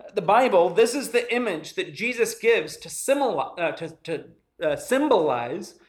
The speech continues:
the place of eternal punishment, uh, reserved for those who, who don't turn from sin and trust in him. So Jesus uses a place and an image that people understood to explain something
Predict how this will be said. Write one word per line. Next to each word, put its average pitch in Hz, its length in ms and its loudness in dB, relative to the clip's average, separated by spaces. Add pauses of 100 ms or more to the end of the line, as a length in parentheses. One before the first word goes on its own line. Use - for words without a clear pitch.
(240)
the - 80 -18
place 208 240 -2
of 196 100 -6
eternal 208 380 -4
punishment, 214 800 -4 (760)
uh, 139 80 -6
reserved 165 480 0
for 196 80 0
those 180 280 -2
who, 175 80 -4
who 160 120 -4
don't 202 500 0
turn 196 300 -4
from 220 160 -4
sin 147 380 -6
and 151 240 -12
trust - 400 -12
in 151 180 -12
him. 160 460 -10 (720)
So 190 240 -2 (240)
Jesus 254 480 0
uses 208 580 2
a 170 320 4
place 220 580 2
and 175 300 2
an 185 100 -2
image 185 680 2
that 165 220 0 (220)
people 226 320 4
understood 202 960 0 (300)
to 196 120 -4
explain 254 600 0
something 160 560 -4